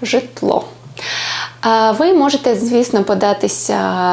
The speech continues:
попрохати житло в Швеції. Вони надають зараз житло, але, звісно, вже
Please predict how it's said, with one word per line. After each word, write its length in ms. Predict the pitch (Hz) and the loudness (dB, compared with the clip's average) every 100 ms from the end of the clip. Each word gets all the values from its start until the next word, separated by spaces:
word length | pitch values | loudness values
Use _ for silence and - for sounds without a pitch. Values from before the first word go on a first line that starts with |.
| 180 196 190 | 0 0 0
попрохати 640 | 208 208 220 202 196 190 | 0 -2 -2 -2 0 0
житло 540 | 190 214 208 196 190 180 | 0 -2 0 2 4 2
в 120 | 175 | 0
Швеції. 680 | - - 220 - - 320 339 | -4 0 0 0 0 2 4
Вони 300 | 247 226 269 | 4 4 4
надають 640 | 294 247 240 185 170 - - | 4 4 4 2 0 -4 -6
зараз 460 | - - - - | -6 -4 -6 -4
житло, 720 | 180 196 180 - 240 294 320 320 | -2 0 -2 0 2 4 2 2
але, 220 | 202 185 | 2 0
звісно, 480 | 190 226 269 - 208 | 2 2 2 0 -2
вже 360 | 214 220 196 | 0 0 0